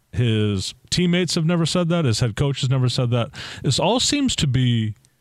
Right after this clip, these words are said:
just rumblings of people that talk about the sport and this Bet Online thing that, that happened to put him as an M V P frontrunner. And I don't think that that's fair to his story. Like, there, his story is amazing, and it, it,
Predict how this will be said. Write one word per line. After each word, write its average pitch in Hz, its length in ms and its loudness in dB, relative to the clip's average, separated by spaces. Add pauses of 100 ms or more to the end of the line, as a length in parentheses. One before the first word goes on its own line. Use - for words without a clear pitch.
(200)
just - 280 -2
rumblings 190 760 2
of 143 100 0
people 160 280 -2
that 120 160 -4
talk 185 340 0
about 101 240 0
the - 80 -8
sport 87 460 -4 (760)
and 175 400 2
this 160 160 0
Bet 147 280 0
Online 135 440 2
thing 104 300 0
that, 101 220 -2 (100)
that 104 160 -2
happened 117 340 0
to 107 60 -2
put 117 180 -2
him 107 160 0
as 101 240 0
an 101 180 -2
M 110 180 0
V 101 120 0
P 95 420 -2 (360)
frontrunner. - 440 -4 (760)
And 135 120 0
I 165 140 0
don't 269 160 0
think 262 160 -2
that 180 160 0
that's 156 180 0
fair 160 300 -2
to 117 100 2
his 113 220 0
story. - 640 -2
Like, 131 260 0 (680)
there, 143 240 0 (440)
his 147 220 0
story 240 340 0
is 147 140 2
amazing, 123 560 2
and 110 160 2
it, 117 140 -2
it, 123 120 0